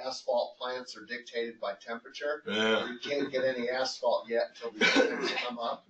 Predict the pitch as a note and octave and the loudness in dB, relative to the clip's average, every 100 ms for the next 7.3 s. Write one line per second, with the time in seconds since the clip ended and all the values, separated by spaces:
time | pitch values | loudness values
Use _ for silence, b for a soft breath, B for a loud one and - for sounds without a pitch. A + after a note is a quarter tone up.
0 | - F#2 F#2 F2+ G2+ G#2+ G#2+ G#2 - - | -12 -8 -8 -10 -10 -8 -8 -10 -2 0
1 | - - - - B2+ - D#3+ D#3 C#3 C3+ | 0 -4 -6 -6 -10 -2 2 4 2 2
2 | C3+ - C3 B2+ C3 C3+ C3 C#3 C#3 C#3 | -4 -4 -4 -2 0 0 -2 -8 -2 2
3 | C3+ B2+ A#2 - C#3 C3 A2+ - C3 C3 | 4 2 -2 -8 -8 -8 -10 0 2 2
4 | C3 B2+ A#2+ A#2 A#2+ C3 C3 - - A2+ | -4 -4 -2 0 2 8 8 8 6 2
5 | - A#2 A2+ - - C3 B2+ B2 A#2 - | -2 -4 -2 -6 -10 -8 -2 -2 -2 -8
6 | _ _ _ G2 C#3 D3+ D#3+ D#3+ D#3+ D#3+ | _ _ _ 0 4 4 4 4 4 4
7 | E3 E3 - | 4 4 2